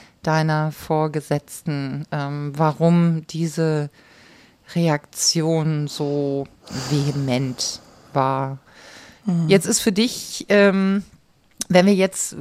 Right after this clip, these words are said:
Speaker 1: von heute ein bisschen in die Zukunft schauen, wie sieht es perspektivisch für dich bei dem Arbeitgeber aus? Also ich bin keine juristische Expertin. Äh, ich würde meinen,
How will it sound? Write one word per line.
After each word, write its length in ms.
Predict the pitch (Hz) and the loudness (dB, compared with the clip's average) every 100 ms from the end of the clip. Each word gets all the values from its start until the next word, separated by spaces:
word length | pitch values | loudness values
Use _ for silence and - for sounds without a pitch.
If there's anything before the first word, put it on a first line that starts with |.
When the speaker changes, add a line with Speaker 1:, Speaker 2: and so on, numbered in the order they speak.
| 156 | -10
Speaker 1:
von 320 | - 196 185 | -2 2 4
heute 340 | 180 180 202 | 6 4 4
ein 120 | 196 190 | 2 2
bisschen 300 | 190 185 160 | 0 -2 2
in 140 | 175 | 2
die 140 | 170 | 2
Zukunft 720 | - - 165 - 151 151 - - | -2 -8 -4 -4 -4 -6 -6 -4
schauen, 760 | - 139 127 135 139 127 165 | 0 0 0 -2 -4 -4 -4
wie 240 | 170 190 185 | -2 0 0
sieht 220 | 170 180 | -2 -4
es 120 | 180 | -4
perspektivisch 800 | - 165 - 170 - 165 170 - | -2 -4 -4 -6 -4 -2 0 -2
für 140 | - | -4
dich 200 | 156 160 | -4 -4
bei 120 | - 151 | -2 -2
dem 180 | 160 | -2
Arbeitgeber 720 | - 139 143 - - 139 - - | -4 -4 -4 -4 -6 -4 -4 -6
aus? 400 | - - - - | -8 -8 -10 -6
Also 480 | - 147 143 151 151 | -2 -2 -2 -4 -4
ich 140 | - | -6
bin 300 | - 170 165 | -2 0 -2
keine 560 | - 160 156 156 143 143 - - - - - | -2 -2 0 0 -2 -4 -10 -20 -20 -20 -6
juristische 840 | 170 165 175 - 160 175 151 156 | -2 0 0 -2 -2 0 0 0
Expertin. 960 | - - - 185 208 - 214 208 202 196 | -4 -6 0 2 2 2 2 2 2 0
Äh, 340 | - 165 156 151 160 - - | -4 -2 -2 -4 -6 -8 -10
ich 220 | 170 - 165 | -8 -6 -2
würde 340 | 165 165 156 - | 2 2 0 -2
meinen, 800 | 156 147 151 190 196 190 185 | 0 2 2 4 2 2 0